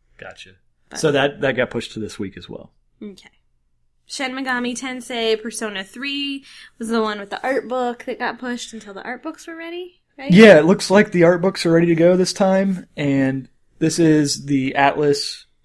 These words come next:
Speaker 1: uh, R P G from the Shin Megami Tensei Persona series. Uh, this is the one where it's anime themed, and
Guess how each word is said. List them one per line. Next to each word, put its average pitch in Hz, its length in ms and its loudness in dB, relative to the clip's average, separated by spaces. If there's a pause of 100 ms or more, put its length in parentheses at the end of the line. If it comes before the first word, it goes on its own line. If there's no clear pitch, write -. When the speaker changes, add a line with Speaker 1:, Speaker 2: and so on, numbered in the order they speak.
(120)
Speaker 1:
uh, 110 360 -4 (280)
R 143 160 4
P 147 120 -2
G 127 260 -2
from 127 480 -2 (840)
the 127 100 -10
Shin 139 220 -2
Megami 131 360 2
Tensei 117 640 0 (480)
Persona 127 460 -4
series. 113 580 -4 (920)
Uh, 123 240 0
this 123 180 -4
is 131 60 -12
the 143 100 4
one 135 440 2
where 123 440 2
it's - 240 -8
anime 135 240 -2 (200)
themed, 131 500 -8 (460)
and 117 520 -2